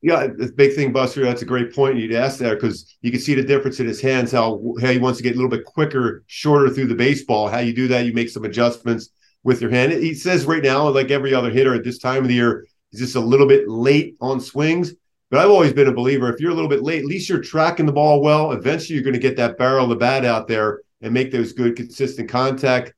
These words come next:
And I think that's what he's doing. He's working so hard as far as getting back to his swing where, in, in his words, I kid you not, "I want fear in that pitcher's mind when I step in the batter's box again." That, for me,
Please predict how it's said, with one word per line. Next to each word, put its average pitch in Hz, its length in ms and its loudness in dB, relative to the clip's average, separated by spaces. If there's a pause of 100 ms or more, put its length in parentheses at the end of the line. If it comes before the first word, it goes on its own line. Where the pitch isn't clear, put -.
(260)
And 123 160 -4
I 143 100 -4
think 151 180 -4
that's 143 160 -2
what 135 80 -4
he's 127 120 0
doing. 139 180 4
He's 101 140 -2
working 139 300 -2
so 147 260 -2
hard 143 220 2
as 135 100 -4
far 123 160 -2
as 101 100 -6
getting 151 420 0
back 139 280 -2
to 123 160 -4
his 117 180 -4
swing 147 320 2
where, 117 300 2 (320)
in, 147 240 -2
in 139 160 4
his 208 160 6
words, 190 340 4
I 120 140 0
kid 147 180 -4
you 143 80 -4
not, 147 320 -2 (260)
"I 135 120 -4
want 160 320 -4
fear 156 500 0
in 117 80 -2
that 113 220 -4
pitcher's 117 340 -6
mind 120 420 0
when 104 120 -2
I 110 100 -2
step - 340 -4
in 107 80 -8
the 104 60 -6
batter's 101 320 0
box 82 280 -6
again." 80 280 -10 (220)
That, 143 300 -2
for 139 100 -4
me, 175 380 0